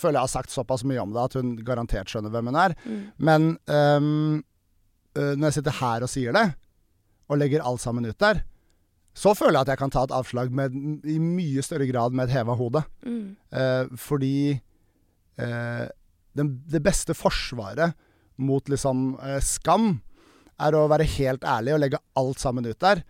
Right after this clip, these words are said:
Speaker 1: Og hvis du da liksom opplever den tingen som kunne påført deg skam,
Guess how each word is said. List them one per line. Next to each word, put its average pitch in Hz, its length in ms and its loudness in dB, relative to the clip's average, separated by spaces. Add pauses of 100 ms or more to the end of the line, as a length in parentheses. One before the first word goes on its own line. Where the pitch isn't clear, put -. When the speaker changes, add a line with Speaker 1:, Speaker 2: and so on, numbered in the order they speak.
(300)
Speaker 1:
Og 139 120 -2
hvis 143 180 -2
du 151 80 -2
da 123 360 2
liksom 135 280 -4
opplever 123 380 -4
den 120 100 -4
tingen 120 280 -6
som 131 160 -4
kunne 117 360 -4
påført 107 400 -8
deg 123 140 -6
skam, 196 280 2